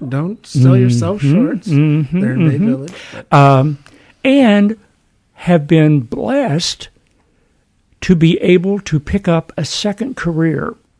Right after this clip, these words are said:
Speaker 2: And initially, that was done sort of on a lark. M-, uh, in college, I was an accounting major,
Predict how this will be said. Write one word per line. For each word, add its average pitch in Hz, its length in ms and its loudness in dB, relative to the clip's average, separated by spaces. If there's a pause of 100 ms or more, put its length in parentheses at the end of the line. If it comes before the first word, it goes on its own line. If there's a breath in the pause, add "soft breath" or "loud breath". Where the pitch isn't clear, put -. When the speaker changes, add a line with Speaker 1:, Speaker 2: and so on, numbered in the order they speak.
(600 loud breath)
Speaker 2:
And 147 480 4 (640)
initially, 196 640 2
that 170 220 0
was 160 280 0
done 156 320 2
sort 156 320 0
of 143 160 0 (180)
on 143 220 2
a 127 80 0
lark. 131 680 -4
M-, - 220 -2
uh, - 140 -6
in 175 180 0
college, 202 460 -8
I 180 100 0
was 170 100 -4
an 202 80 -2
accounting 156 480 -2
major, 131 500 -4